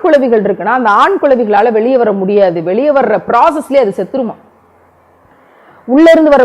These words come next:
குட்டி குட்டி பெண் குளவிகள் மட்டும்தான் தப்பிச்சு வெளியே வருமா. அந்த டெக்னிக்கை இறைவன் அந்த பெண் குளவிகளுக்கு தான் கொடுத்திருக்கான் அதுல கூட. அப்படி அந்த குட்டி குட்டி பெண் குளவிகள் தப்பிச்சு வெளியே வரும்போது, அதுல இருக்க மகரந்தங்களை ஒட்டி கொண்டு வந்து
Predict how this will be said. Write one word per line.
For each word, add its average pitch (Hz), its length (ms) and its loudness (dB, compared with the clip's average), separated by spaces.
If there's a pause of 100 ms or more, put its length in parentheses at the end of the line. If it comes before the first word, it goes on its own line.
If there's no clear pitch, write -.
(100)
குட்டி 262 200 0
குட்டி 277 320 -2
பெண் 285 240 2
குளவிகள் 247 540 0
மட்டும்தான் 233 680 -2 (160)
தப்பிச்சு 247 460 -2 (160)
வெளியே 220 240 4
வருமா. 196 260 0
அந்த 180 200 -6
டெக்னிக்கை 269 440 -2
இறைவன் 262 300 0
அந்த 175 180 -4
பெண் 277 200 -2
குளவிகளுக்கு 269 440 -2
தான் 247 140 -2
கொடுத்திருக்கான் 190 360 -4
அதுல 180 220 -2
கூட. 175 100 -6 (840)
அப்படி 330 260 0
அந்த 254 140 2 (100)
குட்டி 311 260 0
குட்டி 320 240 -2 (120)
பெண் 320 140 0 (120)
குளவிகள் 285 500 0
தப்பிச்சு 262 460 -4
வெளியே 254 340 2
வரும்போது, 196 540 2 (500)
அதுல 220 240 0
இருக்க 247 180 -2 (140)
மகரந்தங்களை 269 680 0 (120)
ஒட்டி 381 220 0 (120)
கொண்டு 240 320 2
வந்து 180 340 0